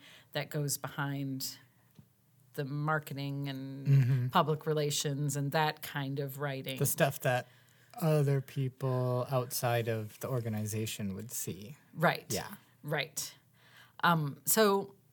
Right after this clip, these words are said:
Speaker 1: what is the nuance in that is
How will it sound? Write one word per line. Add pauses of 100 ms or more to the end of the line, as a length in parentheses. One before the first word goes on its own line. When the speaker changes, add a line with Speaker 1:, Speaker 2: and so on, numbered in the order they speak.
(920)
Speaker 1:
what
is (1900)
the
nuance
in
that (220)
is